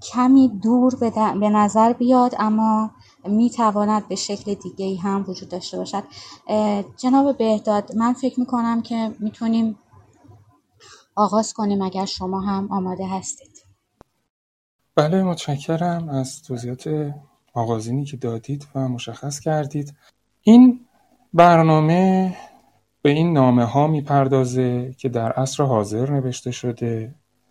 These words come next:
Speaker 2: تقریباً شاید همین پنج سال پیش توسط آقای حامد عسکری، که امیدوارم اگر روزی صدای ما رو شنیدند که چنین نامه‌هایی رو اجرا کردیم،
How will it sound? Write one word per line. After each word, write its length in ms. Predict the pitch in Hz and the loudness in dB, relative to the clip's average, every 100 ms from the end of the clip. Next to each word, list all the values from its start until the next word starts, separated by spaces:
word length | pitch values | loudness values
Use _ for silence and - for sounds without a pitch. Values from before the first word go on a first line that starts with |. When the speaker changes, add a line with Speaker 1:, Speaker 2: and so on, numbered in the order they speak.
| _ _ _ _ _ _ | _ _ _ _ _ _
Speaker 2:
تقریباً 440 | 107 104 101 104 101 | -10 -8 -8 -8 -8
شاید 320 | - 101 101 | -8 -8 -8
همین 320 | 104 101 98 - _ _ | -10 -10 -12 -16 _ _
پنج 220 | - 95 92 | -6 -4 -6
سال 340 | - 95 98 | -8 -8 -10
پیش 460 | - 143 160 - - _ _ - - - - - _ | -6 -6 -6 -12 -18 _ _ -20 -20 -20 -20 -20 _
توسط 400 | 110 107 - 110 | -4 -4 -6 -6
آقای 280 | 110 107 110 | -6 -4 -6
حامد 400 | 113 104 104 107 | -4 -6 -8 -10
عسکری، 840 | 107 104 - 107 104 135 160 170 _ | -10 -10 -10 -10 -8 -6 -6 -8 _
که 440 | - 127 117 120 160 _ _ _ _ _ _ _ _ _ _ _ | -8 -4 -4 -6 -12 _ _ _ _ _ _ _ _ _ _ _
امیدوارم 480 | 107 104 107 113 117 | -12 -8 -6 -4 -4
اگر 240 | 110 113 110 | -4 -4 -4
روزی 560 | 113 156 135 110 107 - | -2 -2 -2 -4 -6 -12
صدای 440 | - 104 123 156 | -10 -2 2 2
ما 160 | 160 156 | 2 2
رو 80 | |
شنیدند 500 | 156 160 151 147 147 | 2 2 2 2 -2
که 100 | 147 | -2
چنین 320 | 143 135 131 131 | -4 -2 0 0
نامه‌هایی 480 | 135 131 131 131 | 0 0 0 -2
رو 340 | 131 127 123 127 _ _ _ 131 | 0 0 -2 -6 _ _ _ -2
اجرا 440 | 127 123 127 123 | -2 -2 -2 -2
کردیم، 680 | - 123 120 117 123 120 | -2 -2 -2 -2 -4 -4